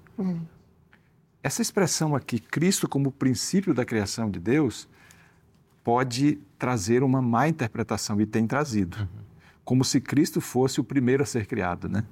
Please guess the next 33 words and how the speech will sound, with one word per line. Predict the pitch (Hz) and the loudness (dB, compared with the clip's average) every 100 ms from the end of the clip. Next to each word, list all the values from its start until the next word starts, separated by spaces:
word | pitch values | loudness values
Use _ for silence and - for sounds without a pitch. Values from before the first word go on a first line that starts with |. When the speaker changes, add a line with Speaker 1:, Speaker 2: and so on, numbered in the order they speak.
| - - _ _ _ _ | -12 -20 _ _ _ _
Speaker 2:
Ele | 92 | -4
é | |
o | 98 | -4
princípio | 110 104 - - | -2 -2 -4 -4
da | 98 | -6
criação. | 92 92 90 - 104 - - - - - | -4 -4 -4 -8 -12 -16 -20 -20 -20 0
No | 135 | 2
entanto, | 151 196 269 147 | 4 2 2 2
ao | |
longo | 123 139 143 | 4 4 2
da | 113 | 2
Bíblia, | 92 131 151 | 4 4 4
a | |
gente | 110 120 107 | 2 0 2
verifica | 107 101 139 131 | 2 2 0 0
que | 107 | 0
essa | 110 | -2
expressão | 104 - 95 - 113 | -4 -2 -2 0 0
aqui, | 90 - | 0 2
o | 127 | 0
princípio, | - 101 - - 147 95 | 2 -2 0 0 0 0
a | 92 | -2
arquê, | 87 - 135 131 - - - - - - - _ _ | -4 -2 2 2 0 -16 -20 -20 -20 -20 -20 _ _
ela | 107 107 113 123 | 0 2 4 4
não | 135 | 4
significa | 147 - 139 139 - - 131 - 143 - - - - - | 2 0 2 2 2 2 2 2 -2 -2 -12 -20 -20 -14
que | - 117 | 0 2
é | 123 | 2
o | |
primeiro | 123 143 135 123 135 156 139 113 | 0 0 2 4 4 6 4 2
a | - | -2
ser | 104 - 101 | -4 -2 -4
criado. | - 101 95 82 | -2 -2 -2 -4